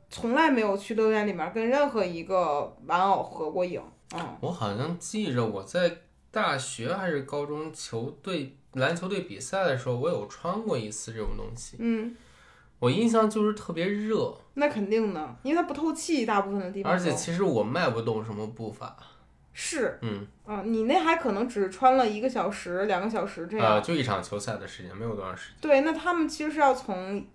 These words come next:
Speaker 1: 上班儿穿到下班儿。
Speaker 2: 是。
Speaker 1: 啊，挺辛苦的。
Speaker 2: 嗯。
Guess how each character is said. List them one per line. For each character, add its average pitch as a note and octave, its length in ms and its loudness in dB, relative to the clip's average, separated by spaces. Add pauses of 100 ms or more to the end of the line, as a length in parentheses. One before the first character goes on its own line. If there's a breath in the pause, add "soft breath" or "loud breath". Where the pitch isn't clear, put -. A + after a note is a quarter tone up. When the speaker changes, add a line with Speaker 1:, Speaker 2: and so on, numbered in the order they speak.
(160)
Speaker 1:
上 C4+ 300 4
班 B3 100 8
儿 B3+ 140 12
穿 B3 240 2
到 A#3+ 100 4
下 A#3 240 2
班 D#3 120 -4
儿。 - 120 -8 (120)
Speaker 2:
是。 - 320 -4 (140)
Speaker 1:
啊， G3 100 -8
挺 G3+ 400 -2
辛 B3+ 280 0
苦 A#3+ 140 -2
的。 - 320 -4
Speaker 2:
嗯。 F#2 160 -12